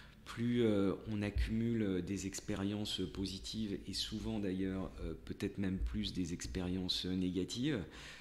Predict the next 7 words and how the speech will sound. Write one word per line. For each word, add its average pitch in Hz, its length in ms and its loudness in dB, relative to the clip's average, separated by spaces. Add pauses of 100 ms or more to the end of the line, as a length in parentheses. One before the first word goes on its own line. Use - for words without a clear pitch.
(180)
plus, 135 360 6
euh, 104 180 8 (100)
on 104 60 -4
franchit 98 400 0
des 95 140 2
caps. - 340 -2 (840)
Euh, 98 200 4